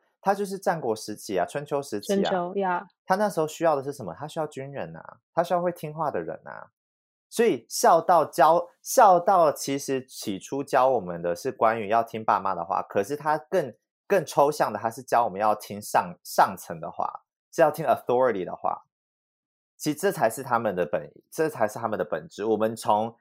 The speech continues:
Speaker 1: 学会如何听爸妈的话，到学会听君主的话，学会听上司的话，学会听什么，所以我们会从小就是
Speaker 2: 所以说在这个业界，我们的上司就是白人咯。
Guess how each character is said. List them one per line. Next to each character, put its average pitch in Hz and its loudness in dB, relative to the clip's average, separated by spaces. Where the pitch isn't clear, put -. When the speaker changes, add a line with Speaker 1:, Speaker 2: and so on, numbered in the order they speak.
Speaker 1:
学 120 4
会 151 2
如 131 0
何 117 6
听 117 -6
爸 113 4
妈 110 2
的 92 2
话， 98 2
到 101 2
学 92 -2
会 101 2
听 92 -10
君 92 -10
主 85 -12
的 80 -12
话， 90 0
学 92 -4
会 107 0
听 101 -10
上 92 -6
司 - -12
的 82 -2
话， 87 0
学 90 -4
会 98 0
听 101 -8
什 92 -14
么， 82 -14
所 175 0
以 - 2
我 151 0
们 98 -6
会 143 -4
从 135 -2
小 98 0
就 117 -6
是 127 -8
Speaker 2:
所 233 2
以 240 6
说 240 4
在 247 6
这 240 4
个 240 8
业 220 4
界， 214 4
我 175 4
们 165 -2
的 170 -2
上 185 0
司 175 -4
就 175 -2
是 170 -4
白 131 0
人 107 -6
咯。 101 -8